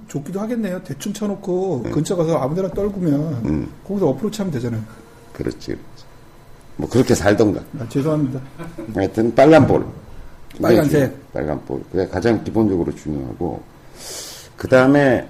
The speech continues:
Speaker 2: 에, 핫팩 있죠, 핫팩.
Speaker 1: 네. 아, 핫팩.
Speaker 2: 핫팩 굉장히 중요합니다. 그 경장님이 팔더만.
Speaker 1: 그렇죠.
Speaker 2: 우리 그 빨리 공구를 한번 할까? 경장님이 일본서 수입에다가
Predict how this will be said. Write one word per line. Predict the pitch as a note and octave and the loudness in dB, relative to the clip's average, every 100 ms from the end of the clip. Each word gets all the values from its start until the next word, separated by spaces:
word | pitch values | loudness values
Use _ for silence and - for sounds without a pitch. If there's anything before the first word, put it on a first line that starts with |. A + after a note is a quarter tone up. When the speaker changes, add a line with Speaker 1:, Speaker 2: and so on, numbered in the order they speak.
| - | -4
Speaker 2:
에, | C#2 E2 E2 D#2+ B1 G1+ - - - - | 0 2 2 0 -2 -4 -8 -16 -20 -12
핫팩 | - B2 D3 E2 | -8 -2 0 0
있죠, | - | -4
핫팩. | - - - A2 | -12 -14 -14 -12
Speaker 1:
네. | G#2+ - | -14 -8
아, | B2+ B2+ A2+ | -4 -4 -4
핫팩. | C3 C#3 A2+ - - - | -6 -6 -8 -10 -12 -8
Speaker 2:
핫팩 | B2 D3 | -2 -2
굉장히 | G#2+ F#2 A2+ - | 0 0 0 0
중요합니다. | D#2 A#1+ G1+ - - - - | -4 -6 -8 -14 -20 -20 -14
그 | - - | -12 -4
경장님이 | G#2 G#2+ F3+ G3+ F#3 - | 0 2 4 4 4 2
팔더만. | - C3+ A2 - - - - - - - | 0 -2 -2 -4 -10 -20 -20 -20 -20 -18
Speaker 1:
그렇죠. | - - - - - - - - - - | -14 -14 -16 -20 -20 -20 -20 -20 -10 0
Speaker 2:
우리 | E3 | 4
그 | E3 - - | 4 2 -2
빨리 | D3+ - | -2 0
공구를 | G#2 A2+ D3 F#3 | 2 4 4 4
한번 | D3 B2+ | 4 2
할까? | A2 - F#2 - - - - - - - - - - - | -2 -6 -8 -8 -12 -18 -18 -18 -18 -20 -20 -20 -10 -4
경장님이 | A#2+ E3 E3 D3+ C3+ | 2 6 8 6 4
일본서 | B2 C3+ D3 C#3+ | 2 2 2 2
수입에다가 | D3+ D3+ B2+ G#2 F2+ E2+ C#2 | 4 4 4 2 0 0 0